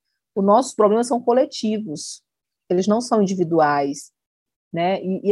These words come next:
embora a gente tenha individualmente muitas questões, né, semelhantes,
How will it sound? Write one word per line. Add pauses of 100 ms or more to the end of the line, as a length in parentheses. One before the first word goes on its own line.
(120)
embora
a
gente
tenha
individualmente
muitas
questões,
né,
semelhantes,